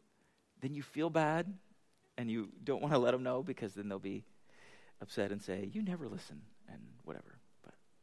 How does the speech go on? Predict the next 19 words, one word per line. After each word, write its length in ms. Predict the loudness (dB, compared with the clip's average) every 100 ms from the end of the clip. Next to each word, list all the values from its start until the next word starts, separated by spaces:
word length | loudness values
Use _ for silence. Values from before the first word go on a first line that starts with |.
| _ -20 -18 -18 -18 _ _ _ _ _
how 120 | 6
does 120 | 6 6 0
active 380 | -2 0 0
listening 400 | 0 -4 -6 -8
work? 240 | -8 -10 -12 _ _ -20 -20 -20 _ _ _ _
You 100 | 0
know 60 |
what 100 | 4
it, 140 | 4 2 -2
you 100 | 0
know 40 |
what 100 | 2
it 80 | 2
involves? 540 | 2 4 4 0 -10 -18 _ _ -20 -20 _
When 100 | 2
I'm 140 | 4 4
saying 340 | 6 6 4 2
active 420 | 2 2 0 -2
listening, 600 | -2 -2 -4 -6 -6